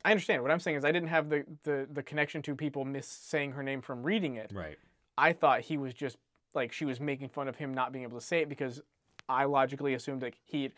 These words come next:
Speaker 1: she, she's literally telling him how to say it, and he's like, "I don't get it." And she's like,
Speaker 2: Doesn't
Speaker 1: "No,
Speaker 2: sound
Speaker 1: it's"
Speaker 2: Bulgarian to me.
Speaker 1: Yeah, and of course not, 'cause I don't know their accent, because apparently they say things like Hermione.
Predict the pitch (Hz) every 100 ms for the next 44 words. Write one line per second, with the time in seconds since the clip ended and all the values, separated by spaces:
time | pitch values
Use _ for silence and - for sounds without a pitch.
0 | - - - 180 160 180 - - 196 185
1 | 160 190 214 202 175 208 190 175 170 156
2 | 175 170 151 160 156 143 - - _ 202
3 | 196 165 165 175 156 - 214 190 175 165
4 | 147 131 120 113 117 - _ _ _ _
5 | _ - _ - 151 143 160 139 143 131
6 | - 160 180 165 92 92 90 87 90 82
7 | 90 90 - 135 123 123 - 190 196 120
8 | 117 120 117 117 120 120 135 160 - -
9 | - 117 120 110 - - 127 117 117 113
10 | - 113 117 113 117 - 156 156 147 131
11 | 120 117